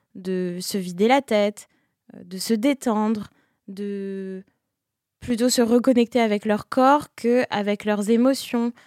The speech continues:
Enfin voilà, un peu se détacher de ce qu'ils ressentent pour plutôt se concentrer sur, euh, le vide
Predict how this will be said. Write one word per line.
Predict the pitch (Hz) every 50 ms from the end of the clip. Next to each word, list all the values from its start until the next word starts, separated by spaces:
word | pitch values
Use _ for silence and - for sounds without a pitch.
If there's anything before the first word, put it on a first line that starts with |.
| _ _ _
Enfin | _ 220 208
voilà, | 208 196 170 - - _ _ _ _ _ _ _ - -
un | 226 226 233
peu | 277 320
se | 330 - -
détacher | 262 220 254 269 254 262 254 254 - 294 294
de | 277 240 214 214 220 220 220
ce | -
qu'ils | - - 247 240
ressentent | 220 226 208 - - 254 269 302 320 294 - -
pour | _ - 254 269 262 247 - 240
plutôt | _ - - 240 226 220 262 269 285 285
se | - - 247
concentrer | 226 233 233 220 220 214 208 - - 247 262
sur, | 254 - - - 240 247 247 233 208 - _ _ _ _ _ _ _ -
euh, | 202 196 190 185 196 202 - _ _ _ _ _ _ _ _
le | 220 220 226
vide | 202 214 226 247 240 -